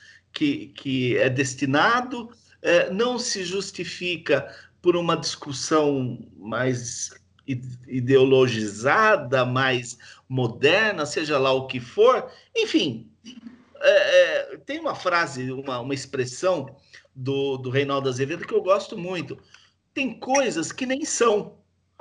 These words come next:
Então não dá pra discutir. Coisas que nem são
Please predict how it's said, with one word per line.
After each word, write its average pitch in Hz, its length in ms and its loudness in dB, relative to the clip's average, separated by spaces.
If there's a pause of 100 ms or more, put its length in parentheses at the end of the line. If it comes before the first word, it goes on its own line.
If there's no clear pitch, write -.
(120)
Então 415 240 2
não 415 120 4
dá 240 140 6
pra 254 160 0
discutir. 143 680 -8 (340)
Coisas 381 440 2
que - 120 -8
nem 254 200 -4
são 226 600 -4